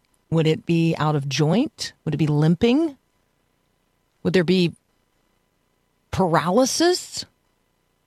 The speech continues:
Would its thinking be foggy? Would its speech be impaired? Would its neck be stiff? You see where I'm going, right? <clears throat> So I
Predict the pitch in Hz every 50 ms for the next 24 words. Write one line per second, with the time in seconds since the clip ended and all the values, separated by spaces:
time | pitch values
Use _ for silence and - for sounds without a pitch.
0 | _ _ _ _ - 165 175 - - - - - 196 214 202 240 226 226 220 202
1 | 208 208 202 190 160 - _ _ _ _ - - - 160 151 214 247 254 339 392
2 | 453 480 440 - _ _ _ _ _ _ _ _ _ _ _ _ _ _ _ _
3 | _ _ _ _ _ _ _ _ - 175 165 - - - - - 208 226 233 -
4 | - - 220 214 196 190 180 - 185 175 180 190 214 262 269 302 - _ _ _
5 | _ _ _ _ _ _ _ _ _ _ _ _ _ _ _ _ _ _ _ _
6 | _ _ _ _ _ _ _ _ _ _ _ _ _ _ _ - 180 175 - -
7 | - 175 175 175 202 - - - 180 165 - - - - 170 214 330 - - -
8 | _ _ _ _ _ _ _ _ _ _ _ _ _ _ _ _ _ _ _ _
9 | _ _ _ _ _ _ _ _ _ _ _ _ _ _ _ _ _ _ _ _
10 | _ _ _ _ _ _ - 214 - - 269 254 226 214 190 185 185 233 262 240
11 | 190 151 147 156 165 170 202 - - _ _ - 214 226 220 180 170 156 139 135
12 | - - - 233 220 220 226 220